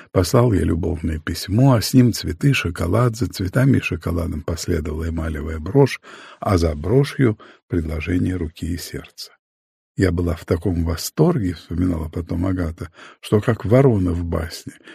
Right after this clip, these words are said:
чуть не упала с дерева. Однако стоило Флетчеру уйти, как от моих чувств ничего не осталось». От навязчивого поклонника спасла Агату Клара.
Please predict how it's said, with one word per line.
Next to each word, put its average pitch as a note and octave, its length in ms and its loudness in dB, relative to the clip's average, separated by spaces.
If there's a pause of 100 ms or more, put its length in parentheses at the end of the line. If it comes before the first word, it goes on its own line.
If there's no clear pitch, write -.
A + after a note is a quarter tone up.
(140)
чуть - 240 2
не G#2+ 100 6
упала G2+ 440 2
с G2 140 -4
дерева. D#2 500 -4 (240)
Однако F2+ 400 -2
стоило F#2 360 0
Флетчеру E2+ 520 -4
уйти, E2+ 420 -2 (320)
как - 240 0
от - 140 -6
моих E2 320 -4
чувств - 340 -6
ничего D#2+ 380 -4
не D#2 140 -6
осталось». - 760 -14 (960)
От F2+ 180 -4
навязчивого A2 560 4
поклонника G#2 840 2 (300)
спасла A#2 560 0
Агату G#2+ 580 0
Клара. D2+ 540 0